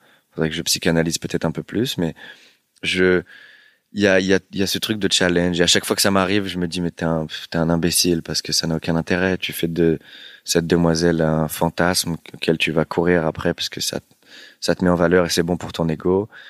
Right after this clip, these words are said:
C'est facile de, de se victimiser si tu n'y arrives pas parce que dans ta tête, la quête était perdue. Et, et si t'y arrives, ça va perdre tout intérêt parce que tu l'as fait juste pour te prouver quelque chose.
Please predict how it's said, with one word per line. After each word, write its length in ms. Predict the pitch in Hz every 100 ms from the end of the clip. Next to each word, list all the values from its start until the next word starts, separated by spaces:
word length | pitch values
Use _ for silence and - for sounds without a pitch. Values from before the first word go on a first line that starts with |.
| - - _
C'est 140 | -
facile 500 | 90 90 - - 95
de, 480 | 87 87 85 85 82 -
de 120 | 90
se 100 | 87
victimiser 500 | 92 - 90 87 87
si 140 | 90
tu 140 | 82 87
n'y 80 |
arrives 220 | 85 82 -
pas 180 | 95
parce 160 | 87 85
que 100 | -
dans 100 | 85
ta 140 | 80
tête, 180 | - -
la 100 | 82
quête 200 | - 85
était 160 | 82 -
perdue. 480 | 90 82 82 110 135 - - - - _ -
Et, 360 | 90 90 87
et 40 | 87
si 160 | -
t'y 140 | - 90
arrives, 460 | 87 98 101 92
ça 160 | 82 85
va 100 | 85
perdre 220 | 90 87
tout 180 | - 92
intérêt 320 | 82 87 98
parce 200 | 95 85
que 60 | -
tu 100 | -
l'as 100 | 85
fait 140 | -
juste 160 | 85 80
pour 140 | 85
te 80 | -
prouver 260 | 85 90 92
quelque 240 | 95 98
chose. 220 | 107 92